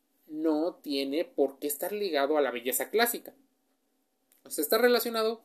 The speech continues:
pero no directamente. Hasta cierto punto la belleza se centra en el atractivo facial, mientras que el atractivo sexual es una cuestión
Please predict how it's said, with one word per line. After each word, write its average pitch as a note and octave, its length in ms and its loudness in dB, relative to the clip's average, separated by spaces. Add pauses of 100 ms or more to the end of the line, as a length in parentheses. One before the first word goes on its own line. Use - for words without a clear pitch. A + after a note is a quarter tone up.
pero C3 220 -4
no D3 160 0
directamente. C3 560 -2 (680)
Hasta E3+ 200 0
cierto D4+ 340 4
punto F3+ 260 0
la F3 100 2
belleza C#3 360 0
se - 120 -2
centra C#3 300 -2
en D3 100 -6
el B2 140 -6
atractivo C#3 760 -4
facial, - 680 -4 (960)
mientras F#3+ 480 0
que E3 80 -2
el C#3+ 60 -2
atractivo G3+ 520 -8
sexual F3+ 420 -4
es - 120 -6
una G#3+ 220 -10
cuestión E3 520 -4